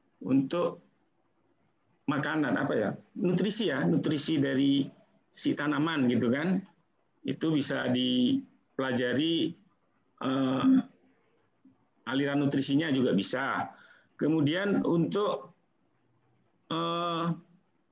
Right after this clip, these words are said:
benih, misalnya untuk mengetahui, eh, benihnya itu ada bakterinya atau enggak gitu kan. Nah, itu, eh, bisa, Pak.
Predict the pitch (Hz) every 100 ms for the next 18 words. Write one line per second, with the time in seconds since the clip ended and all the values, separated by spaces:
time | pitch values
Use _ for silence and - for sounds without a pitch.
0 | _ _ 117 127 147 196 151 110 123 120
1 | 143 147 175 170 156 - 175 - 156 151
2 | 151 147 147 170 175 - - _ _ _
3 | _ _ _ _ - 135 143 147 143 139
4 | 127 - - _ _ _ _ _ _ _
5 | _ - 117 131 139 139 147 143 160 190
6 | 185 - - _ _ _ _ _ _ _
7 | _ _ _ _ _ _ _ _ - 135
8 | 135 113 127 135 131 151 165 143 135 113
9 | 123 135 - - - 104 104 113 143 -
10 | - - 113 - 185 185 - - _ _
11 | _ _ _ - 139 135 139 139 143 127
12 | - - _ 120 139 202 156 120